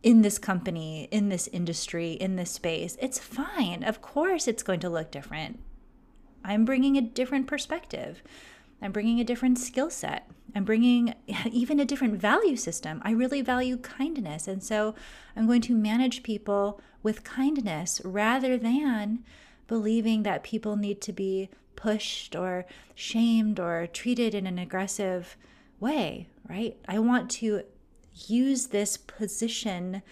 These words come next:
of leadership and power in a way that maybe no one's ever seen before. So it might look weird, and that's okay. There are many ways. What if it's fine? Hmm.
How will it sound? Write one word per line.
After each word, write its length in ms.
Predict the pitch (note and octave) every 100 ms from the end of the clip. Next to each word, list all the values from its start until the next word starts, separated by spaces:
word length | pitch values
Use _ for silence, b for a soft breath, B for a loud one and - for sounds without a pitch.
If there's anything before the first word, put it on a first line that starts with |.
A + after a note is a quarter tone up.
| B B B
of 180 | - F3+
leadership 520 | G#3 G#3+ G#3+ - G3
and 140 | F#3+ F#3
power 440 | - B3+ C#4+ B3
in 180 | G3 G3
a 100 | G3
way 220 | G#3 A3
that 200 | G3+ -
maybe 360 | G3+ A3+ A#3+ B3
no 160 | A3+
one's 200 | G#3+ G#3
ever 200 | G3+ F3
seen 280 | F3+ G#3 A3
before. 540 | A3 - C3+ - - - B B B B B
So 360 | - A3 G#3 G3+
it 100 | G3
might 200 | A3+ G#3+
look 220 | B3 B3
weird, 320 | E3+ D#3+ F3
and 120 | F#3
that's 240 | G3+ G#3 -
okay. 360 | A3 - D#4
There 180 | A3+ G3+
are 140 | G3+ G3+
many 720 | F#3+ G3+ A3 G3+ F#3+ F#3+ -
ways. 640 | G3 B3+ C#4+ C3+ A#2+ - - - - - - - - _
What 140 | G#3 C#4
if 100 | C#4
it's 160 | B3
fine? 720 | - - G3+ A3 G3+ C#3 - - _ B B B B B B B B B _ - - - _ _ B3
Hmm. 340 | B3 E3+